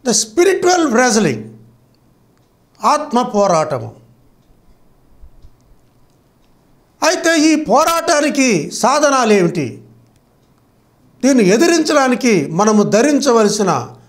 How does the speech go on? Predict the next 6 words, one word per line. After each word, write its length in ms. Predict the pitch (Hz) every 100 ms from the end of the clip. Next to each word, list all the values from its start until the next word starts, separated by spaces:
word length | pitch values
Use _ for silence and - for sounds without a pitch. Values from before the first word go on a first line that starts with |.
| -
సాధనాలు 600 | - 180 226 226 196 165
ఏమిటి 460 | 151 135 120 104 - _ _ _ _ -
అని 160 | 170 170
పౌలు 560 | 170 156 180 120 113 - - _ _ _ _ _
సెలవిస్తున్నాడు. 680 | - 180 196 190 - 139 120
"మీకు 680 | 196 330 - 226 139 135